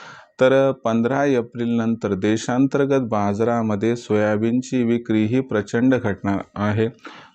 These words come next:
तर दुसरीकडे चीन हा पंधरा एप्रिलनंतर भारतातून सोयाबीन, सोया तेल, सोयाबीन यांची आयात मोठ्या प्रमाणात करणार आहे. याच्यामुळे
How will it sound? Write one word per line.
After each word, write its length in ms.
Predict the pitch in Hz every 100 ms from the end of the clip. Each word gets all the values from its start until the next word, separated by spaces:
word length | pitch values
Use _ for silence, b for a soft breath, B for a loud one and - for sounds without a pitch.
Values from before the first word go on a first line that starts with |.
| -
तर 120 | 135
दुसरीकडे 840 | 127 117 117 - 139 135 135 123 104
चीन 420 | 101 - 135 120
हा 180 | 104 120 123
पंधरा 460 | - 110 110 127 127
एप्रिलनंतर 720 | 110 101 107 107 107 107 101
भारतातून 640 | 95 98 98 - 107 107 101
सोयाबीन, 680 | - 104 104 110 110 120 135
सोया 340 | - 110 117
तेल, 240 | 120 120 117
सोयाबीन 560 | 120 101 101 92 92
यांची 460 | 92 104 110 - 135 -
आयात 420 | 95 98 107 -
मोठ्या 280 | 147 160 165
प्रमाणात 420 | - 107 104 107 113
करणार 280 | 98 92 85
आहे. 200 | - - _ _ B B B B B
याच्यामुळे 800 | 120 127 131 - 190 - 135 139